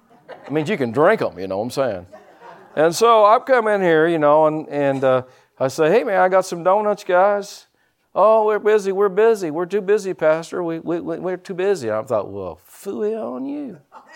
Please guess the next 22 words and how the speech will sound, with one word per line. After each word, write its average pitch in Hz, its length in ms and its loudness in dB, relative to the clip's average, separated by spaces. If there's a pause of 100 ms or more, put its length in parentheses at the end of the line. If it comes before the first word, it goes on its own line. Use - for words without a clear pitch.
(1600)
You're 156 160 -4
too 202 180 -2
busy 202 280 2
to 190 60 -2
donut. 196 300 0
I 247 200 4
ate 202 180 -2
seven 208 400 0
of 123 160 0
'em." 101 160 -16 (2750)
"All 135 60 -6
right, 190 180 0
you - 80 -20
guys 208 200 4
got 214 240 2
five 226 360 4
left. 247 280 2
You 202 60 -12
better 190 220 2
get 214 180 2
in 247 180 4
here 214 340 -2